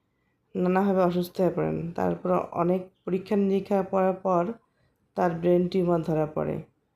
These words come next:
তার এই রোগে তার দ্বিতীয় স্ত্রী যিনি ছিলেন দিতি, উনিও তো মারা গেলেন।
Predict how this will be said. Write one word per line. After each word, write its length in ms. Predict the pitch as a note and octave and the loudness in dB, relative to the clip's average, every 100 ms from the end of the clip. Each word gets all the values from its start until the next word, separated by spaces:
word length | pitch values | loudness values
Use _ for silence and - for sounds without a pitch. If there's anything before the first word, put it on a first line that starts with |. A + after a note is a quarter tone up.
| _ _ _ _ _ _ F#3+ | _ _ _ _ _ _ -4
তার 260 | F#3+ F3+ F3+ - | 2 2 2 -2
এই 300 | F3+ F#3 G#3 | 0 2 2
রোগে 240 | G3+ F3+ | 2 0
তার 260 | F#3 F3+ E3+ | 0 0 2
দ্বিতীয় 400 | F3 F3 G#3 G3+ | -2 -2 2 2
স্ত্রী 300 | F#3+ - F#3+ | 0 -4 -2
যিনি 240 | E3+ E3 | 0 0
ছিলেন 400 | E3+ F3+ E3 G3 G3+ _ _ _ _ - E3+ | -2 -2 -2 -2 -6 _ _ _ _ -10 -4
দিতি, 540 | F3+ F3+ F#3 G3 B3+ C4 _ _ _ _ _ _ - | -4 -4 -2 -2 -2 -6 _ _ _ _ _ _ -4
উনিও 280 | G#3 G3+ G3+ | 2 4 4
তো 140 | G3 | 2
মারা 320 | F3 D#3+ D#3+ | 2 2 2
গেলেন। 360 | D3+ D3+ D3+ | 0 -2 -2